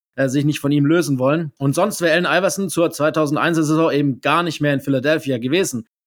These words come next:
Also diese komplett unwichtige Randnotiz von Spieler, ohne, er mö-, er mag's mir jetzt verzeihen, Matt Geiger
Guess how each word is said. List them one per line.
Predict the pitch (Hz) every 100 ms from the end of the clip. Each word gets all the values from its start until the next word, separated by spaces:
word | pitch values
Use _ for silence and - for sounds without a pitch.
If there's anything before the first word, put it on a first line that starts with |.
| -
Also | 127 151
diese | 165 170
komplett | 165 160 180 208 214
unwichtige | 214 233 208 175 175 165 143
Randnotiz | 180 220 185 175 160 -
von | 160
Spieler, | 147 180 180 131
ohne, | 170 165
er | 143
mö-, | 156
er | 147
mag's | 139 156 156
mir | 143
jetzt | 139 - -
verzeihen, | 131 - 165 175
Matt | 147 160
Geiger | - 170 170 175